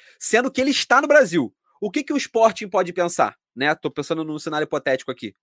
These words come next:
De novo, mais um cenário hipotético, tá? O Sporting pode falar, pô, ele tá no Brasil e falou que tem até o dia vinte.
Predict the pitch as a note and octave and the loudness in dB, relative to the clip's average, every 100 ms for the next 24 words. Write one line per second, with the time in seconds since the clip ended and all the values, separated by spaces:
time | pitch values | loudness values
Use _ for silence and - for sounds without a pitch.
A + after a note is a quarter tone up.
0 | _ B2 E3+ E3+ C#3+ A#2 D#3+ F#3+ E3+ - | _ -2 4 6 6 4 2 4 0 0
1 | D3+ D#3+ - E3 G3+ A3 - F#3+ - D#3+ | 2 0 0 2 4 4 4 2 6 4
2 | D3 - - _ - _ - A2 - _ | 4 0 -16 _ -20 _ -4 -4 -6 _
3 | _ _ _ _ _ _ _ _ _ _ | _ _ _ _ _ _ _ _ _ _
4 | - - _ _ _ _ _ - A#3+ - | -20 -20 _ _ _ _ _ -4 -4 4
5 | A3 A#3+ G#3+ G#3 G3+ F3 D#3 G3 E3+ - | 6 6 2 -2 2 2 6 8 8 6
6 | _ _ - C#3+ D3+ - F#3+ A#3+ A3 G3 | _ _ -4 -4 -2 2 2 4 4 4
7 | D3 B2 D3+ F#3 _ _ _ _ _ _ | 2 -2 -6 -6 _ _ _ _ _ _
8 | _ F3 - F3 F#3 - F#3+ F3+ F#3+ G3+ | _ -10 -2 0 0 -2 -4 0 0 0
9 | G#3+ E3 E3 - | -4 -6 -12 -14